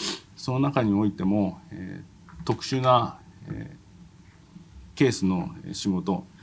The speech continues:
えー、こういったものが受注できておりまして、今後につながる技術の蓄積ができたと考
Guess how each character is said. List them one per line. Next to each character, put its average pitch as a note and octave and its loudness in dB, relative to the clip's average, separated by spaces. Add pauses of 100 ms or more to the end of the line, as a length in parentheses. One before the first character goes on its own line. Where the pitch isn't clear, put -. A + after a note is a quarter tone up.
(200)
え G#2+ 0
ー、 G#2 0
こ - 2
う A#2+ 4
い - 0
っ - -6
た C3+ 2
も C3 4
の A#2+ 2
が G2+ 6 (840)
受 G2+ 0
注 A2 6
で G2 6
き F2 -8
て - -8
お F2+ 0
り F2+ -2
ま F#2 -2
し - -14
て、 F2+ -2 (320)
今 G#2+ 0
後 A2 0
に G#2+ -2
つ G#2+ -6
な A2 2
が G#2+ 2
る A2+ 0 (420)
技 G#2+ 4
術 F2+ 0
の G#2+ 2
蓄 - -6
積 - -2
が A2 4
で G#2 8
き G2+ -4
た G#2 4
と B2 4
考 - 2